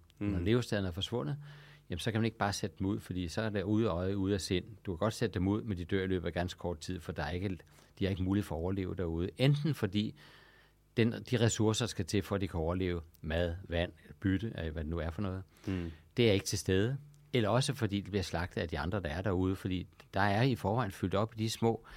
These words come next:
Speaker 2: habitater, der er til stede derude. Altså, de leveområder, der er, de er fyldt helt op med det antal, der nu engang kan være. Så hvis vi sætter nogen ud, der kommer fra en zoologisk have,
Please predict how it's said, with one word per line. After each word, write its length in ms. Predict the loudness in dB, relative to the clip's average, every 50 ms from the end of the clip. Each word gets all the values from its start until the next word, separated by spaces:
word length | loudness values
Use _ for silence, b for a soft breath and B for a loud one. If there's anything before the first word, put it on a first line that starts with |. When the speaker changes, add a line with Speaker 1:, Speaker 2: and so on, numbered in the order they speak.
| B B B
Speaker 2:
habitater, 600 | -2 0 0 0 2 2 4 4 4 2 -2 -2
der 100 | 0 -2
er 40 | -2
til 140 | -2 -6 -6
stede 280 | -2 0 2 2 2
derude. 220 | 2 2 0 2 0
Altså, 220 | -2 -4 -6 -8
de 80 | -8 -2
leveområder, 600 | 2 4 4 4 4 4 2 2 2 0 0 0
der 80 | 0
er, 120 | -2 -4 -4 b b b b -4
de 60 | -2
er 40 | -2
fyldt 240 | 0 0 0 0 2
helt 200 | 2 0 0 0
op 220 | 0 -2 0 0
med 100 | -2 -2
det 100 | 0 0 0
antal, 320 | 0 -2 -2 -2 -4 -2
der 80 | -2 -2
nu 120 | 0 0
engang 260 | -2 -2 -4 -6 -6
kan 140 | -6 -4 -4
være. 200 | -4 -4 -4 -6 -10 B B B B B B B
Så 140 | -4 -2 -2
hvis 140 | 0 0 0
vi 60 | 0
sætter 280 | 0 0 2 2 2 4
nogen 260 | 4 4 4 2 2
ud, 220 | 4 4 4 2 0 -4
der 80 | -8 -6
kommer 220 | -4 -4 -4 -4 -4
fra 100 | -4 -4
en 60 | -4
zoologisk 360 | -4 -4 -6 -6 -6 -6 -6
have, 260 | -4 -2 -2 -4 -6